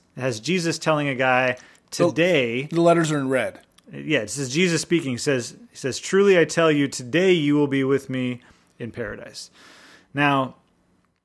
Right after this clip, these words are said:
Speaker 1: uh, I don't know the numbers, but Jesus had this phrase that he used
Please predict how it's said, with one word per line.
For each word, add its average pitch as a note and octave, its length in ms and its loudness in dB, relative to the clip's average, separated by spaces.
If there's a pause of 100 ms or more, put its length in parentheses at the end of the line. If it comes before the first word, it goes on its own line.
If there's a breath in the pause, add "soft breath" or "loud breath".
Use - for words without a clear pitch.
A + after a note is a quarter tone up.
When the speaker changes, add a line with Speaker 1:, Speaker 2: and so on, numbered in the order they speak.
(520)
Speaker 1:
uh, C3 400 -2 (240)
I D#3+ 100 2
don't F#3 160 2
know D#3+ 100 2
the C#3+ 60 2
numbers, B2 360 -2
but C3 320 -4 (360)
Jesus E3 340 0
had D#3 160 4
this B2+ 120 -4
phrase C3+ 400 0
that B2+ 120 -6
he A#2+ 100 -8
used A#2 540 -10